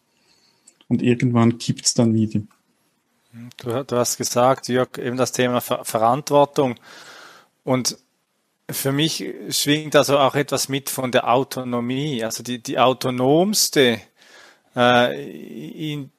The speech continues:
Speaker 2: dieser, in dieser Konstellation, ähm, scheint mir doch die Frau zu sein, die ihre Bedürfnisse äußern kann.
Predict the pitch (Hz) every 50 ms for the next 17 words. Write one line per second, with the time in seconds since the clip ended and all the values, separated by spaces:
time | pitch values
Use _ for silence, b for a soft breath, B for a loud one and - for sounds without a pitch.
0 | - - 143 143 127 - - 139 139 - 147 135 127 139 135 - 139 135 - -
1 | 131 135 123 - - 127 123 123 120 - - - - 120 120 117 120 127 139 147
2 | 151 151 151 - _ b b b b b b b b b b - 127 127 123 123
3 | 120 131 - 131 131 - - 120 123 135 143 143 131 - - - - 135 135 131
4 | - - 139 147 147 - - - - 127 - - 110 113 120 135 156 160 _ -
5 | - 151 131 - 143 135 135 135 135 131 120 - 143 143 131 131 123 127 117 127
6 | 117 - - 135 147 151 - - - - 139 - - - 123 - 104 117 139 160
7 | - - - 165 165 - - - 147 151 156 180 208 214